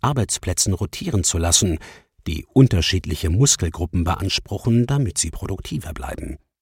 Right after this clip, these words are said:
Es gibt auch noch andere Quellen für Lagerdaten, etwa Videofeeds,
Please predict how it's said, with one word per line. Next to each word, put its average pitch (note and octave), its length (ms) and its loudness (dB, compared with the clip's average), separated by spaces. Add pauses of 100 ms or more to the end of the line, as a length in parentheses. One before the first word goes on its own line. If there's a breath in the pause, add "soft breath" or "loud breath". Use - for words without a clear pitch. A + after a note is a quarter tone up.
(1500)
Es - 260 -2
gibt A#2 220 -2
auch D#2 100 -2
noch E2 160 -2
andere G2 380 2
Quellen D#2+ 360 -2
für D#2 120 -4
Lagerdaten, D#2+ 840 -4 (640 loud breath)
etwa E2+ 420 0
Videofeeds, A2+ 880 0